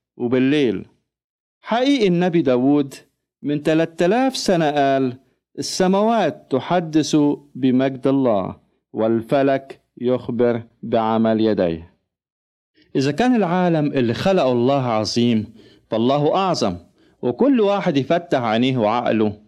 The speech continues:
وقلبه يعرف قد إيه الله عظيم وقادر على كل شيء.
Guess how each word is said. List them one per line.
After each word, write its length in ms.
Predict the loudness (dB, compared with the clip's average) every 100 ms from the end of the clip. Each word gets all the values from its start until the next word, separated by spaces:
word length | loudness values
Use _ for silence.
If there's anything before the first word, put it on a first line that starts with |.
| _
وقلبه 680 | -4 0 2 0 2 0 -2 -14 _
يعرف 540 | -2 0 0 0 -2 -4
قد 400 | -2 -2 0 0
إيه 500 | 2 2 2 0 -4 -2
الله 300 | 2 2 2
عظيم 600 | 0 -2 0 0 0 -4 -16 _ -4
وقادر 720 | 0 0 0 0 0 0 -2 -4
على 220 | -2 0
كل 300 | 0 0 2
شيء. 320 | 0 0 -2